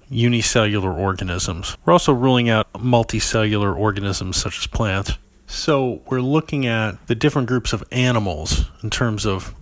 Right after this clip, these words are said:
evolutionary history. And we're gonna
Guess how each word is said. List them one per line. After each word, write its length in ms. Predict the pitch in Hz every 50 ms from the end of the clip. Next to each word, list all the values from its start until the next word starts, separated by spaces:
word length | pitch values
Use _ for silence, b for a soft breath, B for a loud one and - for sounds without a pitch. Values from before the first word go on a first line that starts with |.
| -
evolutionary 640 | 107 107 98 110 110 104 - - 113 101 95 92 95
history. 480 | 95 110 98 - - - 92 87 85 - - - - - - - -
And 500 | - 101 101 95 92 90 92 90 92 - -
we're 220 | - 104 110 107 101
gonna 360 | 107 107 104 101 95 92 -